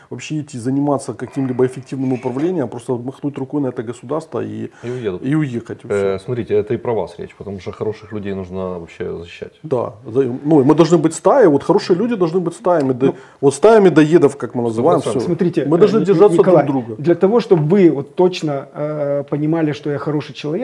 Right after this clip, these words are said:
Speaker 3: да,
Speaker 1: Да.
Speaker 3: недостаточно мне в эфире здесь рассказать: «Смотрите, я такой хороший».
Speaker 2: Не,
Speaker 3: Мы,
Speaker 2: нет, ну,
Speaker 3: мы,
Speaker 2: смотрите,
Speaker 3: я
Speaker 2: я
Speaker 3: просто хочу сказать, что, что, э, э, мы, э, с адвокатами решили, что мы, э, к концу месяца к п-, к, э, э, сделаем сайт,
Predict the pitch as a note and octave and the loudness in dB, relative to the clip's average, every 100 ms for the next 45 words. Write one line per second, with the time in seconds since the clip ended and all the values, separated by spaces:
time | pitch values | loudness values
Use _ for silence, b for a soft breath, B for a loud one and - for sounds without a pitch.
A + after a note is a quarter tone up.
0 | A#3+ E3 E3 D#3 E3 F#3 G#3 G3 - D3+ | -2 0 0 0 0 2 0 -2 -6 -2
1 | D#3 D3 C#3+ F#3+ G3+ D3+ B2+ D3+ D3 C3+ | 0 0 -2 -4 -2 -2 -2 -4 -4 -10
2 | D3+ D#3+ D#3 C#3+ E3 D#3 D3 C#3+ F3 - | -6 -6 -6 -8 -6 -4 -6 -4 -4 -2
3 | D#3 C#3+ - B B A2+ A2+ G3+ F#3+ - | -2 -2 -6 B B -4 2 2 2 4
4 | F3+ F3+ D3+ F3 A3 A3 - G3+ G#3 - | 4 4 -2 2 2 2 -2 -6 -4 -2
5 | G3 - F#3 F3 - D#3+ D#3 C#3 D3 D3+ | -2 -2 -6 -6 -14 -12 -10 -12 -16 -16
6 | D3 - D3 - b b - _ _ D#3+ | -14 -12 -14 -16 b b -20 _ _ 2
7 | F#3 G#3+ F3+ E3 D#3 D#3+ C#3+ D#3 A3 A3 | 2 2 -2 0 0 -2 -2 0 0 0
8 | D3+ C3+ D#3 D3+ C3+ D3+ F#3 _ _ _ | -2 -2 -4 -4 -6 -6 -8 _ _ _
9 | _ - - E3+ E3 F3 D#3+ D#3+ - D3+ | _ -14 -4 2 6 6 4 -2 -6 -2
10 | D3+ D3 D3 D3+ D3 G#3 D#3+ D#3 D#3+ F3 | 0 -2 -2 -6 -2 2 2 0 -4 -4
11 | E3+ E3+ - - D#3 E3 D#3 D3 D3+ D3+ | -4 -6 -12 -12 -10 -6 -2 -2 -2 -6
12 | B B B _ E3 D#3 D#3+ C3+ D#3 F#3+ | B B B _ -4 -2 -2 2 6 8
13 | F#3+ - C#3+ D#3 | 6 4 0 0